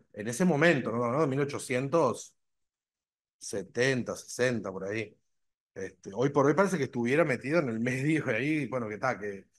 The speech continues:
no deja de ser igual una heterotopía fuerte en ese sentido de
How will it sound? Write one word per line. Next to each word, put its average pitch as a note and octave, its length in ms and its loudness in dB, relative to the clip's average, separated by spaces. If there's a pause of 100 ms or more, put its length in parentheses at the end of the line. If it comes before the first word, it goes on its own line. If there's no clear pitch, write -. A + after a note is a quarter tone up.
(180)
no D3 100 2
deja G3 180 6
de C#3 40 6
ser F3 140 2
igual E3 200 8
una D3+ 100 6
heterotopía B2 520 0
fuerte D3 500 2
en C3+ 80 -2
ese B2+ 160 -4
sentido B2 420 0
de A#2+ 260 0